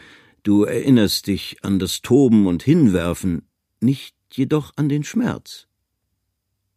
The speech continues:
Nicht an das Blut und nicht an die hektische Fahrt zum Krankenhaus oder an den Arzt, der deine Wange genäht hat. "Er habe das glänzend gemacht", hat deine Mutter immer gesagt. Und da der traumatische Anblick ihres Erstgeborenen mit halb abgerissenem Gesicht sie zeitlebens verfolgte, hat sie es oft gesagt.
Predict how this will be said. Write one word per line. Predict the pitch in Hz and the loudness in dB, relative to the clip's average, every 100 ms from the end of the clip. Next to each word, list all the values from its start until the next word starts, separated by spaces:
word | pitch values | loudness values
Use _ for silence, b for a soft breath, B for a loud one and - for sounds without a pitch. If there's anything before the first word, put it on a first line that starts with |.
| _ | _
Nicht | 165 - | -2 0
an | 104 | -2
das | 98 - | -2 -2
Blut | 92 123 120 - | 2 4 4 0
und | - | -6
nicht | 120 - | -6 -4
an | 87 | -4
die | 98 | -4
hektische | 95 - - 101 101 | -4 -6 -8 -8 -8
Fahrt | 110 113 | -8 -10
zum | - 107 | -6 -8
Krankenhaus | - 110 135 - 82 80 73 | -6 -8 -8 -8 -8 -8 -12
oder | - 85 87 | -12 -10 -10
an | 82 82 | -10 -10
den | 82 | -10
Arzt, | - 113 123 - - | -8 -8 -8 -10 -10
der | 85 | -10
deine | 85 85 80 | -8 -8 -8
Wange | 87 95 90 | -6 -4 -4
genäht | 90 98 110 92 | -2 -2 -4 -6
hat. | 80 - _ B B B B B B | -10 -12 _ B B B B B B
"Er | 127 | 0
habe | 104 87 | 0 0
das | 85 87 | -4 -6
glänzend | - 127 160 - 139 | -2 0 0 -2 -2
gemacht", | 156 170 196 - | -2 -4 -6 -10
hat | - - | -16 -12
deine | 147 | -12
Mutter | 76 85 87 | -10 -10 -10
immer | 95 92 | -6 -6
gesagt. | 80 82 101 - - _ _ _ _ _ _ _ _ | -4 -4 -6 -6 -16 _ _ _ _ _ _ _ _
Und | - 92 | -2 2
da | 127 | 4
der | 120 117 | 4 2
traumatische | - 110 113 110 113 131 113 95 - | 2 2 4 4 2 -2 -6 -6 -4
Anblick | 104 120 101 98 | -2 0 0 -2
ihres | - 120 101 92 | -2 0 0 0
Erstgeborenen | - 107 101 - 95 98 101 98 92 | -2 -4 -2 -6 -2 0 2 2 0
mit | 87 - | -2 -2
halb | 101 - | -2 -2
abgerissenem | 107 - - 87 95 107 95 85 | -6 -6 -4 -2 -2 0 0 0
Gesicht | 82 78 143 - - | 0 2 0 -2 -10
sie | 95 | -8
zeitlebens | - 104 92 120 123 123 127 - | -6 -4 -2 4 6 6 4 -2
verfolgte, | - 80 - 87 80 - 95 87 | -6 -8 -6 -6 -6 -4 -4 -4
hat | 101 | -6
sie | - 90 | -6 -6
es | - | 0
oft | 139 - - | -2 -2 -10
gesagt. | 73 - 85 | -14 -14 -20